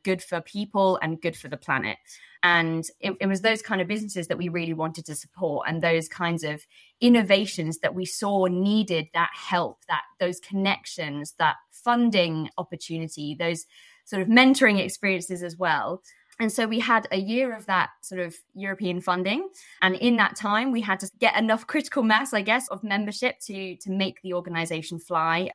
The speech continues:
on its own two feet. I'm mixing metaphors there, but go with it. <laughs> And then, yeah, it's ever since it's been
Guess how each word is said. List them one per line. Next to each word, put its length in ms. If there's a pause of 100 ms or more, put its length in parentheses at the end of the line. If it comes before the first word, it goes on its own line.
on 100
its 140
own 160
two 160
feet. 260
I'm 120
mixing 340
metaphors 480
there, 280
but 180
go 160
with 140
it. 140 (600)
<laughs> 180 (720)
And 120
then, 200
yeah, 280
it's 320
ever 200
since 400
it's 200
been 480